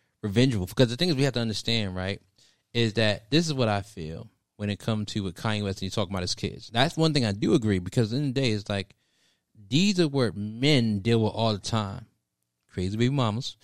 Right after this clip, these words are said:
They are crazy baby daddies. They are out there, a lot of 'em.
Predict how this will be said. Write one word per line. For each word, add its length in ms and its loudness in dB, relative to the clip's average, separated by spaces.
They 120 -2
are 140 0
crazy 540 -2
baby 320 -2
daddies. 460 -2
They 160 -2
are 180 -2
out 320 -2
there, 200 0
a 60 -2
lot 460 0
of 80 0
'em. 640 -4